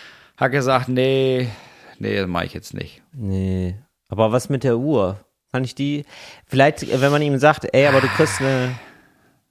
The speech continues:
Speaker 1: Ja, ich hab, ja, von den Uhren hab ich ja so viel. Das darf ja keiner wissen, ne? Ich hab ja falsch gedacht. Ich hab ja Uhren für, weiß ich nicht, vier, fünf, sechshunderttausend Euro.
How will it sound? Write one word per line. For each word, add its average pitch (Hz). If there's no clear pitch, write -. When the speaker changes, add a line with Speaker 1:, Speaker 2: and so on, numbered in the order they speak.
Speaker 1:
Ja, 107
ich -
hab, 127
ja, -
von -
den 107
Uhren 117
hab 131
ich 113
ja 87
so 80
viel. -
Das -
darf 92
ja 110
keiner 92
wissen, 90
ne? 104
Ich -
hab 113
ja 120
falsch -
gedacht. 101
Ich -
hab 127
ja 110
Uhren 127
für, 98
weiß -
ich 73
nicht, 71
vier, 110
fünf, 104
sechshunderttausend 95
Euro. 95